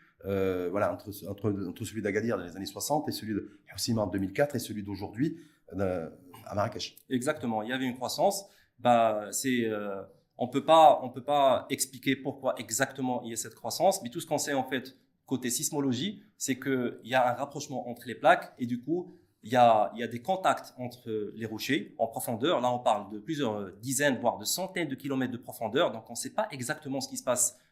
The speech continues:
Speaker 2: en dessous.
Speaker 1: C'est-à-dire la profondeur de la, de, du, du sous-sol, en fait.
Speaker 2: Exactement, parce que le séisme, quand il se produit, c'est quoi un séisme ? C'est la rupture de la roche en
Speaker 1: Mhm.
Speaker 2: profondeur. Et le, l'endroit où se produit cette rupture de la roche, c'est ce qu'on appelle le foyer,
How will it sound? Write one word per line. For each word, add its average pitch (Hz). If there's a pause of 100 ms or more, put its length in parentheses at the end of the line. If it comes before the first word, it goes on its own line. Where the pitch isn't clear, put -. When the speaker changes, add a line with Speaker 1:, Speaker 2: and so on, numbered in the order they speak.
(120)
Speaker 2:
en 120
dessous. 208
Speaker 1:
C'est-à-dire 120
la 113
profondeur 143
de 123
la, 117
de, 104
du, 95
du 98
sous-sol, 165
en 147
fait. 151
Speaker 2:
Exactement, 139
parce 127
que -
le 139
séisme, 135
quand 131
il 135
se 131
produit, 131 (140)
c'est -
quoi 180
un 165
séisme ? 117
C'est 123
la 120
rupture 151
de 131
la 127
roche 110
en 123
Speaker 1:
Mhm. 101
Speaker 2:
profondeur. 117 (460)
Et 120 (320)
le, 120
l'endroit 156
où -
se 135
produit 135
cette 123
rupture 117
de 104
la 101
roche, 185 (340)
c'est -
ce 147
qu'on 131
appelle 160
le 139
foyer, 120